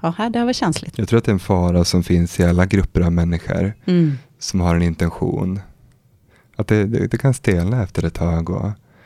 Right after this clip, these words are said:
Speaker 2: det är väldigt viktigt att det inte gör det, tror jag.
Speaker 1: Mm. Ja, men också i den egna upplevelsen. Alltså, att jag kan ju stelna i min förståelse. Att den måste ju också hela tiden så här brytas
Speaker 2: Mm.
Speaker 1: upp och förstås på
Speaker 2: Verkligen.
Speaker 1: djupare och djupare nivåer.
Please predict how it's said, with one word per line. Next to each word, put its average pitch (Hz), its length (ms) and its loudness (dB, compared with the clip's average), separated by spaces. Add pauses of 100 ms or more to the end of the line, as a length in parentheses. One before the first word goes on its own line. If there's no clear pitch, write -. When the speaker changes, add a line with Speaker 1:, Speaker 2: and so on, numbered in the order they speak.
(340)
Speaker 2:
det 117 60 -2
är 107 40 0
väldigt 90 360 2
viktigt - 380 -2
att 85 100 -4
det 87 80 0
inte 87 520 -2
gör 110 300 0
det, 101 180 -6
tror - 200 -6
jag. 104 300 -6
Speaker 1:
Mm. 170 340 2 (1120)
Ja, 254 200 6
men 262 180 4
också - 200 0
i 277 40 6
den 294 160 8
egna 277 300 6
upplevelsen. 170 640 -2
Alltså, 185 500 0 (560)
att - 140 -2
jag 233 220 4
kan 262 100 2
ju 240 100 2
stelna 175 420 0
i 175 40 2
min 262 240 4
förståelse. - 800 -6 (380)
Att 190 160 -4
den 214 100 0
måste 240 260 0
ju 254 40 6
också 247 240 -2
hela 165 260 0
tiden 156 300 -4
så 147 100 -6
här 147 60 -4
brytas 160 440 -4
Speaker 2:
Mm. 156 120 -4
Speaker 1:
upp - 140 -10
och 165 100 -2
förstås 165 380 -4
på - 60 -8
Speaker 2:
Verkligen. 165 200 0
Speaker 1:
djupare 170 300 0
och 165 80 2
djupare 165 600 -2 (960)
nivåer. 190 720 -2